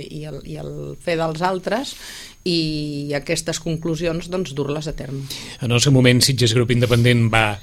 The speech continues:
Speaker 2: estar ben a prop de la gestió de la, de la, del turisme, de la gestió de les
Speaker 1: <clears throat>
Speaker 2: platges. Entén d'alguna manera que era millor solució a l'agència que no la que es proposa ara?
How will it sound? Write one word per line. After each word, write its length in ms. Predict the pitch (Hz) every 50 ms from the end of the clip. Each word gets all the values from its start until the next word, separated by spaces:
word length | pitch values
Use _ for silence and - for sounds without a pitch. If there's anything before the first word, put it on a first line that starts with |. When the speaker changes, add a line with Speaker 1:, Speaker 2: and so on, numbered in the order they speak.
| - - -
Speaker 2:
estar 240 | - - 139 113 117
ben 80 | 117
a 80 | 113 110
prop 240 | 131 131 143 143 139 - - -
de 160 | 120 123 107
la 80 | 107 107
gestió 320 | - 110 - - 123 113
de 80 | 110 104
la, 140 | 107 107 104 101
de 200 | 104 107 113 107
la, 140 | 107 107 104 104 101 98 95 - - - - - - - - -
del 240 | 139 110 107 104 -
turisme, 480 | - 123 131 143 135 - 135 135 123
de 80 | 120 113
la 80 | 107
gestió 240 | 107 117 - - 135
de 80 | 117 113
les 160 | 110 175 170
Speaker 1:
<clears throat> 40 | 160
Speaker 2:
platges. 520 | 143 131 127 127 117 131 135 131 127 - - - - - - - - - - - -
Entén 340 | 165 123 120 117 147 147 143
d'alguna 300 | 135 123 131 135 135 131
manera 220 | 131 135 135 135 131
que 100 | - 131
era 200 | 120 123 120 113
millor 320 | 110 113 117 120 127 139 135
solució 440 | - 143 131 123 127 - - 143 127
a 40 | 117
l'agència 540 | 120 117 - 143 131 131 131 - 143 143 139
que 140 | - 127 120
no 60 | 113
la 80 | 107 107
que 80 | 101 113
es 100 | 107 -
proposa 400 | - 113 113 - 113 101 110 113
ara? 60 | 139